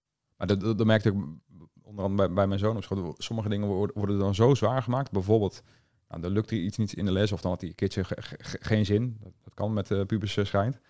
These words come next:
En dan maakt, maakt die leerkracht maakt het zo groot. "Ja, als je nu je best niet haalt, dan heb je straks een onvoldoende voor, voor het, voor het proefwerk. En als je straks een onvoldoende hebt voor je proefwerk,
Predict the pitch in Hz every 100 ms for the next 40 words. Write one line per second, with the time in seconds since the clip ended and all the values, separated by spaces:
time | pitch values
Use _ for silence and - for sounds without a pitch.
0 | _ _ _ _ - 98 101 101 - 98
1 | 95 95 113 113 92 107 101 - 113 95
2 | 92 110 - 98 107 120 101 117 117 110
3 | 113 113 92 95 98 - 101 - 87 92
4 | 95 120 117 98 98 - 101 98 - -
5 | - 98 - 120 110 113 - 85 - 87
6 | 92 95 110 107 90 90 - 107 98 90